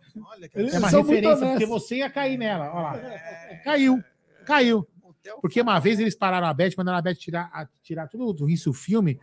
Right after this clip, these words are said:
Speaker 3: quando o Luca ainda era um bebê no carro. Não lembra, lembra, Beth? É uma puta essa, mas enfim.
Speaker 2: Lá
Speaker 3: Foda-se
Speaker 2: eles
Speaker 3: a
Speaker 2: param
Speaker 3: polícia,
Speaker 2: mesmo, cara.
Speaker 3: foda-se a polícia rodoviária. Mas enfim, eu quero dizer o seguinte. É, nem lembro mais o que eu ia falar, perdi.
Speaker 1: Você tava falando sobre os reforços.
Speaker 3: É,
Speaker 2: Não,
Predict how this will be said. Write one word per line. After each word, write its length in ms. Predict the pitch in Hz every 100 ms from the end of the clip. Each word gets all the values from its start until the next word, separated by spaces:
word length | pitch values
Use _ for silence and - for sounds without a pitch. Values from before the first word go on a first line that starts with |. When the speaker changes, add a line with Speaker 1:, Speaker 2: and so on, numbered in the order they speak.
| _ _
Speaker 3:
quando 160 | - 175
o 20 |
Luca 220 | 180 196
ainda 100 | 196
era 100 | 202
um 80 | 214
bebê 280 | 208 185 185
no 100 | 208
carro. 400 | 185 156 135 107 _ _ _ _ 143
Não 80 |
lembra, 220 | 165 226 156
lembra, 220 | 240 196
Beth? 280 | 135 - - _ _
É 40 |
uma 60 | 147
puta 180 | - 208
essa, 140 | 175
mas 120 | 196 208
enfim. 320 | 196 135 104 _ _ - _
Speaker 2:
Lá 160 | 151 165
Speaker 3:
Foda-se 260 | 202 170
Speaker 2:
eles 0 |
Speaker 3:
a 20 |
Speaker 2:
param 80 | 185 196
Speaker 3:
polícia, 160 | 165
Speaker 2:
mesmo, 180 | 190 170
cara. 260 | - - - _
Speaker 3:
foda-se 320 | - 190 180
a 20 | 160
polícia 240 | 175 165
rodoviária. 540 | 160 165 151 131 113
Mas 140 | 156 196
enfim, 260 | 185 -
eu 100 | 240
quero 200 | 190 220
dizer 100 | 196
o 40 | 214
seguinte. 460 | - 160 131 - - _ _ _ _ -
É, 160 | 139
nem 140 | 135 226
lembro 160 | 190 165
mais 140 | 139
o 20 |
que 80 | -
eu 60 | 147
ia 40 |
falar, 280 | 147 127 120
perdi. 360 | 160 147 117 110 _ _
Speaker 1:
Você 120 | _
tava 120 | 175 170
falando 200 | 185 175
sobre 220 | 180 175
os 80 | 160
reforços. 760 | 180 - 147 147 127 - - - -
Speaker 3:
É, 60 |
Speaker 2:
Não, 60 | -